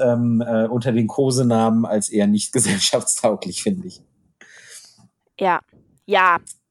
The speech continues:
Speaker 2: ja. In so einer sexuell aufgeladenen Situation kann man den Begriff schon mal verwenden.
Speaker 1: Nein, kann man nicht.
Speaker 2: Ah, ja.
Speaker 1: <laughs>
Speaker 2: Ma-,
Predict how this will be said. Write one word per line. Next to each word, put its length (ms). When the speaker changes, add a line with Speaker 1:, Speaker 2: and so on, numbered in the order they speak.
Speaker 2:
ja. 220
In 140
so 80
einer 160
sexuell 500
aufgeladenen 720
Situation 680
kann 160
man 100
den 160
Begriff 340
schon 180
mal 180
verwenden. 500
Speaker 1:
Nein, 320
kann 160
man 120
nicht. 200
Speaker 2:
Ah, 220
ja. 340
Speaker 1:
<laughs> 380
Speaker 2:
Ma-, 100